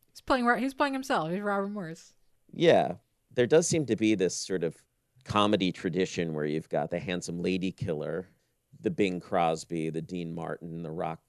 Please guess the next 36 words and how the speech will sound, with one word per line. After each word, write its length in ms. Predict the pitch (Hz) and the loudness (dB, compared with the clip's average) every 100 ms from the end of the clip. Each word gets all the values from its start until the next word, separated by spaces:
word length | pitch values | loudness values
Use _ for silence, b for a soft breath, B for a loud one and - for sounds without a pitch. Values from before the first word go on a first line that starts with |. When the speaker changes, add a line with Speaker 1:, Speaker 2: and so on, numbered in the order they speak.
| _ | _
Speaker 2:
Hudson, 540 | 95 - - 87 82 - _ _ - | -4 -4 -4 -4 -4 -12 _ _ -10
and 160 | 98 | -4
then 120 | 104 104 | 0 0
you've 200 | 98 - | -2 0
got 220 | 95 95 | 0 0
his 200 | - 95 | -4 -6
sort 200 | - 92 | -4 -2
of 120 | 80 - _ _ _ _ _ _ _ _ | -2 -6 _ _ _ _ _ _ _ _
comic, 680 | - 107 101 98 - - - _ 87 | 2 2 4 0 -2 -12 -12 _ -10
effeminate 800 | - - 107 98 101 101 95 - _ - | -10 0 4 6 4 2 0 -6 _ 0
buddy 520 | 92 90 98 104 117 | 2 2 2 0 -2
who 520 | 107 110 95 90 90 - | -4 -2 0 0 -2 -2
is 520 | 87 80 80 - - _ - | -2 -2 -2 -6 -8 _ -6
not 400 | 92 92 - - | 0 2 0 2
gay 360 | 113 107 127 | 4 6 4
but 180 | - 92 | 2 0
is 180 | 80 - _ | -2 -8 _
coded 420 | - 95 92 107 92 | 0 2 2 0 2
gay 340 | 107 104 113 | 4 6 4
in 80 | 113 | 2
a 80 | 110 | 2
lot 200 | 104 107 | 2 2
of 60 | |
ways, 500 | 104 104 107 113 113 | 4 4 4 2 -2
the 120 | - 76 | -8 -8
Bob 320 | 73 73 73 | -4 -4 -4
Hope, 380 | 85 82 85 _ _ | -2 -2 -4 _ _
the 100 | 71 | -8
Jerry 380 | 69 - 90 87 | -8 -2 0 2
Lewis, 600 | 87 87 87 85 85 - | 2 0 2 2 0 -4
the 280 | 78 67 - 80 | -4 -6 -6 -2
Robert 400 | 87 92 90 85 | 2 4 4 2
Morse 460 | 87 87 95 - | 0 0 -2 -2
in 100 | 87 | -6
this 340 | 90 90 - - _ - | -6 -6 -8 -14 _ -2
film. 380 | 90 90 92 | -2 -2 -6